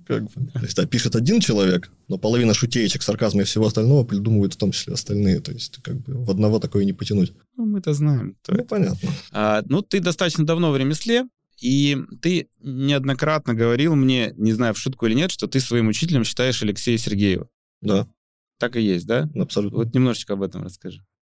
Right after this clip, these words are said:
Speaker 1: Ну, с Лехой мы, собственно, познакомились именно там, потому что он уже был на ралли-зоне.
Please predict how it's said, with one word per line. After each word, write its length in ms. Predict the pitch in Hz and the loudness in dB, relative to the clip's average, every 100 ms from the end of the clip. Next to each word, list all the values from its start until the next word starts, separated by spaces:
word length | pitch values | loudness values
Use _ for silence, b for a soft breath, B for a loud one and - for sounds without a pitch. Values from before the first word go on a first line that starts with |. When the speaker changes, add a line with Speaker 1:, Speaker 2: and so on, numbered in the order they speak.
| - | -6
Speaker 1:
Ну, 80 | 110 | -4
с 60 | 123 | 0
Лехой 220 | 127 113 | 0 2
мы, 60 | 101 | 0
собственно, 260 | - 90 | 0 -2
познакомились 460 | 98 113 104 92 - | 0 2 4 2 4
именно 160 | 101 | 2
там, 160 | 135 190 | 2 0
потому 220 | - 95 | 2 0
что 120 | - 95 | 2 2
он 80 | |
уже 120 | 95 98 | 2 4
был 140 | 175 | 4
на 80 | 107 | 2
ралли-зоне. 400 | 98 - - | 2 0 -2